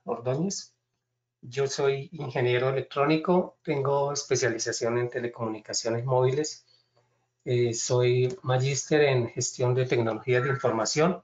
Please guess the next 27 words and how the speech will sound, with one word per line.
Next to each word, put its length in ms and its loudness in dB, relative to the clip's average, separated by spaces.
<clears throat> 560 4
Y 100 2
pues 260 6
llevo 380 6
ya 160 6
bastante 440 2
tiempo 340 -2
en 80 -2
el, 280 -8
en 120 -4
el 120 0
área 280 4
de 60 -2
tecnologías 600 -2
de 60 -4
información 520 -4
y 80 -2
telecomunicaciones. 1040 -2
Bastante 560 0
es 120 0
como 260 0
veintiséis 580 -2
años, 380 -4
más 160 -16
o 20 0
menos 320 -2
ahí 300 -4